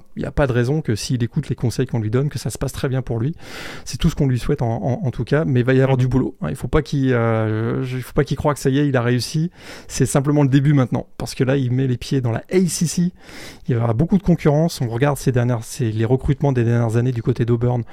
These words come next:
Speaker 1: Il y a quelques joueurs quatre étoiles qui sont a priori devant lui dans la hiérarchie,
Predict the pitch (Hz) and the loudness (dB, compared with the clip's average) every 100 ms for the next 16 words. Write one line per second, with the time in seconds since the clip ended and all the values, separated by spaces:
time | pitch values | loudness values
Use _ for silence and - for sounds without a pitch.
0 | - - - - 123 107 165 143 151 131 | -14 -16 -14 -4 -2 0 0 2 2 2
1 | 139 - 135 139 - 143 135 - - - | 0 -2 -2 -2 0 0 0 -4 -14 -18
2 | - - - - - 131 - 143 - 131 | -16 -16 -12 -6 -2 -2 -2 -2 -2 0
3 | 127 139 123 143 139 139 151 135 110 104 | 2 2 2 2 4 2 2 2 0 0
4 | 107 117 117 - 247 | 0 0 -2 -4 -4